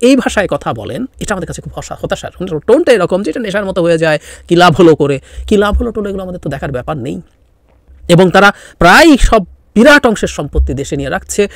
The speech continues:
সেই টাকা নিয়ে সে বিদেশে দারুণ শান শওকতে জীবনযাপন করছে, করছে তো। সুতরাং এটাকে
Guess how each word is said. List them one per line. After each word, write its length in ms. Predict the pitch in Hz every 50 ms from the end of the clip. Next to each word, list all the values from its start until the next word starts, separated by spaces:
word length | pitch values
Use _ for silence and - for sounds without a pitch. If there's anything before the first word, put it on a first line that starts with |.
| - -
সেই 140 | - 175 165
টাকা 220 | - 175 - 185
নিয়ে 100 | 185 175
সে 120 | - - 165
বিদেশে 260 | 165 175 - 202 180
দারুণ 340 | 127 - - 170 226 285 277
শান 180 | - 254 233
শওকতে 300 | - 226 196 202 180 180
জীবনযাপন 540 | 147 147 139 135 135 135 135 117 123 120 117
করছে, 320 | - - - - - 143 - - - - _ _
করছে 280 | - 277 277 - - -
তো। 160 | - 131 - - - - -
সুতরাং 180 | 196 196 202
এটাকে 260 | 190 - 202 - 208